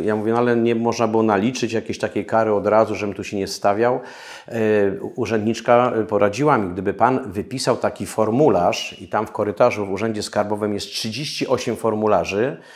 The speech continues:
na takiej ścianie wiszą, wszystkie są na kartkach, w cyfryzowanym państwie mamy na kartkach formularze różne i, e, tam jest taki formularz: „Czynny żal”,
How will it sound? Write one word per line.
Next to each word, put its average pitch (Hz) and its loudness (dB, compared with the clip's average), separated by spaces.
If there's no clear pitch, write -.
na - -6
takiej 110 -4
ścianie 127 6
wiszą, 90 -6
wszystkie - -2
są 135 -2
na 127 2
kartkach, 107 2
w - -14
cyfryzowanym 113 0
państwie 104 0
mamy 110 0
na 101 -2
kartkach - 0
formularze 113 4
różne 110 2
i, 143 6
e, 127 8
tam 143 6
jest 175 0
taki - 0
formularz: 127 4
„Czynny 120 0
żal”, 76 0